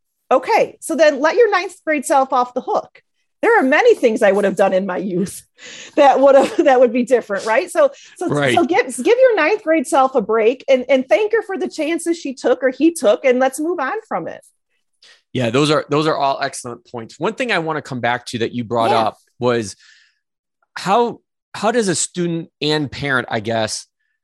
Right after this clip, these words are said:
Speaker 2: go through the decision-making process of whether they start taking A P and honors courses in high school?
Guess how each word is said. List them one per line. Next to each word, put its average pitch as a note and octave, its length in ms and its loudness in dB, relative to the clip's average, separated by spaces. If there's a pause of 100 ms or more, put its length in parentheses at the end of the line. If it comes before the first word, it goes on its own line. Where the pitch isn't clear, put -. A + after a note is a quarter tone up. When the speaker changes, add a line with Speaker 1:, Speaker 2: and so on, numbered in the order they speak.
(1040)
Speaker 2:
go F3+ 180 2
through F#3 140 -2
the D#3 100 0
decision-making C#3+ 680 -4
process C3 420 -4
of A#2 220 -8
whether C#3+ 240 0
they C3 140 -2
start C3+ 340 -4
taking B2 580 -6 (320)
A C#3+ 160 0
P C3 400 -4
and A#2+ 140 -6
honors B2 680 -4
courses G#2+ 680 -8
in A2 440 -6 (600)
high B2+ 140 -2
school? A2 500 -8